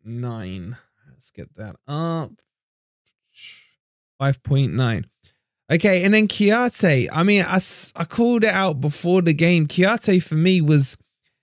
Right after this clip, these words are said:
you just felt like he wasn't gonna have the legs for this match.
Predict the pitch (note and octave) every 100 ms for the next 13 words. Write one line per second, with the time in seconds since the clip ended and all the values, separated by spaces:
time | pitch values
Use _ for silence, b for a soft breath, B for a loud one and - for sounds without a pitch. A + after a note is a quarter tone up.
0 | _ _ - E3+ B3 C4+ - - G3 A3+
1 | G3 F3 D3+ D#3 C#3+ E3+ G3 G3+ E3 C#3+
2 | B2 C3+ C#3+ C3+ G#2 G#2 B2+ A#2+ - F2+
3 | F2 - - A#2 A2+ - - -